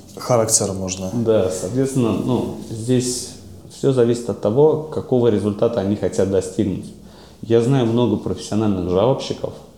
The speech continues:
Speaker 2: и порой в их стратегии, в их действиях очень глубокая, то есть история и очень глубокие дальновидные какие-то взгляды.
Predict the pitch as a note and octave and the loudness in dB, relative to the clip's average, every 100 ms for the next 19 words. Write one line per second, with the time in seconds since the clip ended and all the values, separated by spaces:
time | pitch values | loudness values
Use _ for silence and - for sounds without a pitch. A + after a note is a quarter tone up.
0 | - G2+ F#2 F2+ E2+ - F2+ F#2+ B2+ A#2+ | -10 -4 -2 -2 -4 0 2 4 4 2
1 | - - F2+ F#2 F2+ E2+ F2 - A2+ G#2 | -2 -8 -8 -2 0 0 -2 -4 -2 -2
2 | - - - F2+ - B2 B2 F#2 G2+ F2+ | -2 -6 -4 -2 0 2 2 0 0 -2
3 | E2+ G#2 A2+ - E2+ - - G#2+ - F#2+ | 0 0 0 -2 -4 -6 -8 -6 -4 -4
4 | F#2 G2+ G#2+ G#2+ G2+ F2 D#2 E2+ D#2+ - | 0 2 4 2 2 0 -2 -4 -8 -10
5 | D#2+ - A2+ C3+ F2 - - - - - | -6 2 2 4 0 -4 -14 -20 -14 -6
6 | F2+ F#2+ G2+ F#2+ F2 F2 F2+ F#2 F#2+ G2+ | -4 0 -2 -2 -4 -2 0 2 2 2
7 | - G2 G2 F#2 F2+ F#2 G2+ F#2+ - - | 0 0 0 0 0 0 0 -2 -2 -6
8 | F#2+ F#2 F#2 F2 D#2+ D#2 | -2 -2 -2 0 -2 -4